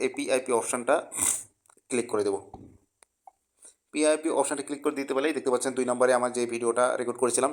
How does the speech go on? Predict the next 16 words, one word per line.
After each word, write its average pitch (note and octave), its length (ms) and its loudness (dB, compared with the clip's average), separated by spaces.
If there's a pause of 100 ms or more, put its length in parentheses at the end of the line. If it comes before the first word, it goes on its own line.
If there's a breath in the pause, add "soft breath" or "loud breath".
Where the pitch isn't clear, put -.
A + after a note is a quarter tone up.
সেইটা A#2 200 2 (520 soft breath)
চব্বিশ A#2+ 260 2
সেকেন্ডের, A#2+ 360 2
সেটা - 160 -4 (420)
ক্লিক A#2+ 240 -2
করে G2+ 160 0
দিলাম। F#2+ 160 -2 (1000)
ক্লিক D#3 180 0
করে F3 120 8
দিলে E3+ 180 8
আমার D3+ 180 10
অপশন, C#3+ 240 2
আহ, B2 380 8
ভিডিওতে C3 340 2
চলে C3 180 4
আসছে। C3 180 2